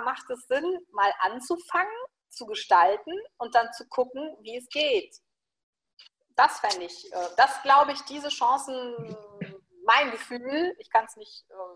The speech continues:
beweisen oder, äh, es ist einfach nur ein Gefühl von, äh, den Diskussionen manchmal, die ich, ähm, oder vielleicht auch denen, die man hört, ähm, dass wir da im Ausprobieren auch nicht so proaktiv sind, wie wir es vielleicht könnten.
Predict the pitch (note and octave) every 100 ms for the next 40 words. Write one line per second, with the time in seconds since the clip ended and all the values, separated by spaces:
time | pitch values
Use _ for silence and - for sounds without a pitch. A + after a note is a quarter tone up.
0 | _ G3 F#3+ C#4+ E4+ C#4 C4+ G#3 G3 G3
1 | F#3 F3+ F#4 G#3+ G#3 G3+ G3 F#4+ - A#3+
2 | C4 B3+ B3 - G#3+ G#3 _ _ _ _
3 | - F#3 F#3+ F#3+ G3+ G3+ - - G3 A#3
4 | B3 A#3+ A#3+ A#3+ A#3 G#3 G#3 G3+ - -
5 | F#3+ F#3 F#3 _ _ F3+ F#3 G3+ G3 F#3+
6 | - G#3 G#3 F#3+ G3 F3+ F3 F#3+ A3 D4+
7 | - - G#3+ A3+ A3+ A3+ A3+ - _ _
8 | _ A#3 A#3 - - - _ A#3 A#3 A3+
9 | A3 A3 - - G3+ G#3 G3+ A3+ E4+ -
10 | C#4 A#3+ B3+ B3+ A#3 G#3 A3 - A#3+ B3+
11 | - - - - - - - B3 B3 A#3
12 | A#3 - B3 B3 G#3 - - B3 - A#3
13 | A3+ - A3 G#3+ G#3+ - G3 - - F3+
14 | - D#3+ D#3